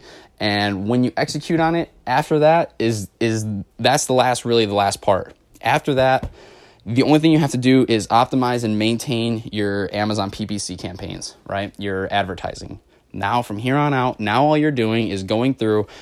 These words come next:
uh, each campaign on, like, a d-, I do it on a daily basis. I go through and check, but you're gonna go through and just optimize your campaign. And the goal of that is, what I mean by that is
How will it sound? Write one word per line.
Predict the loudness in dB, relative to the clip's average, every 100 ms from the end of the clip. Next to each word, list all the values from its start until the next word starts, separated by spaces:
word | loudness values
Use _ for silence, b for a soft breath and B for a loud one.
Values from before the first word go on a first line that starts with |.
| B B
uh, | -2 0 -2 0
each | 0 2
campaign | 0 0 0 0 0 -2 -6
on, | -6
like, | -4 -4
a |
d-, | -4 2
I | 4 6
do | 6
it |
on | 4
a | 2
daily | 0 0 2
basis. | 0 -2 -2 -6
I | -4
go | -2 -2
through | -2
and | -4
check, | -4 -6 -6 -2
but | -4 -4 B B B
you're | 2
gonna | 4 6
go | 6
through | 6 4 2
and | 0
just | -4
optimize | -4 -6 0 2 4 0
your | -2
campaign. | -2 -4 0 0 2
And | 0 -2 -4
the | 0 2
goal | 6 8 8
of | 6 4
that | 0 0 -2
is, | -4 -4
what | 0 2
I | 4
mean | 2 2
by | 0 -2
that | -4 -8 -8 B B B B -20 -20 0
is | 4 4 4 -2